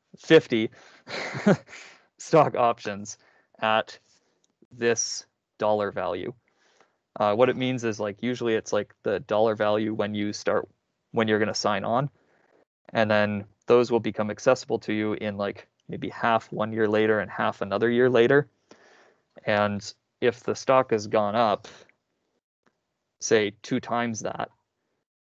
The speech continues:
when those options, what they call vest, in that one and two year intervals,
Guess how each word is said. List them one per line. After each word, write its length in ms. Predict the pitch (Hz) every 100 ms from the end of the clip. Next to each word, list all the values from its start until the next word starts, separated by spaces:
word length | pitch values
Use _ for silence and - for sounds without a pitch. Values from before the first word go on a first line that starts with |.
| _ _ _
when 440 | - 117 107 107 104
those 200 | 123 117
options, 380 | 117 120 - 110
what 100 | 104
they 80 | 98
call 160 | 101 107
vest, 640 | 127 120 107 - - - _ _ _ _ -
in 80 | 110
that 200 | 107 101
one 320 | 110 110 107
and 140 | 104 101
two 200 | - 110
year 240 | 104 98
intervals, 580 | 107 117 107 104 98 -